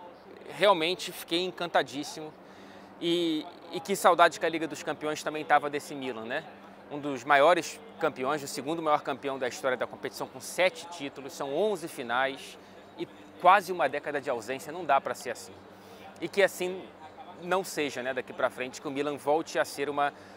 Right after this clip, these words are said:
uma figurinha carimbada, não só na Champions, mas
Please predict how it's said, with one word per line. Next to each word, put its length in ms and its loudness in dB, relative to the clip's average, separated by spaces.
uma 100 -2
figurinha 380 -6
carimbada, 520 4
não 160 -4
só 160 -4
na 140 -2
Champions, 380 -4
mas 440 -2